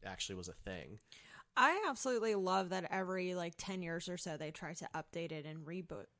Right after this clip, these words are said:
Speaker 2: reboot it a bit, but I really feel like the two movies that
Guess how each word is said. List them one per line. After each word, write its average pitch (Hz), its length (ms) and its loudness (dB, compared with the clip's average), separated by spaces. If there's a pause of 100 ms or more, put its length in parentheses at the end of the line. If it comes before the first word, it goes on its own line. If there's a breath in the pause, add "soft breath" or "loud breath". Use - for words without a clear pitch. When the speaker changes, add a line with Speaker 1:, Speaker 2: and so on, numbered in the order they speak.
Speaker 2:
reboot 185 560 0
it 175 160 -4
a 156 40 -8
bit, 160 240 -8 (120)
but 180 240 -4 (560 loud breath)
I 202 60 0
really 208 340 4
feel 170 560 0
like 170 420 0 (400)
the 175 100 0
two 190 280 -2
movies 160 720 -4 (800 soft breath)
that 165 400 -4